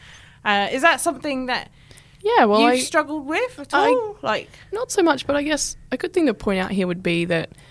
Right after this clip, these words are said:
Speaker 2: before social media, I mean, we're talking about Instagram, Facebook and things like that today. Before social media, businesses had followers, they had fans, they had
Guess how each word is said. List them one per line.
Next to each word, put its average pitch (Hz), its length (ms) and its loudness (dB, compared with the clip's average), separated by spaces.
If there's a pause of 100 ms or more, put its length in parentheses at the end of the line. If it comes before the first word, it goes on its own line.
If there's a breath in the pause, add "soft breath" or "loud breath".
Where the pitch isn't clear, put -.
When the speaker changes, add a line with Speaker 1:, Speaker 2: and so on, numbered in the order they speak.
(260 loud breath)
Speaker 2:
before 254 300 2
social 196 340 2
media, 170 220 2
I 165 40 -2
mean, 170 160 0
we're 175 60 0
talking 175 340 -4
about 170 300 -4 (120)
Instagram, 165 520 -4
Facebook 170 400 -6
and 175 100 -4
things - 220 -6
like - 140 -6
that - 140 -6
today. - 300 -6 (440 loud breath)
Before 262 260 0
social 214 300 2
media, 180 480 2 (560)
businesses 233 480 -2
had 170 160 -4
followers, 180 480 0
they 233 120 0
had 196 160 -2
fans, 180 440 -2
they 190 140 0
had 175 300 -4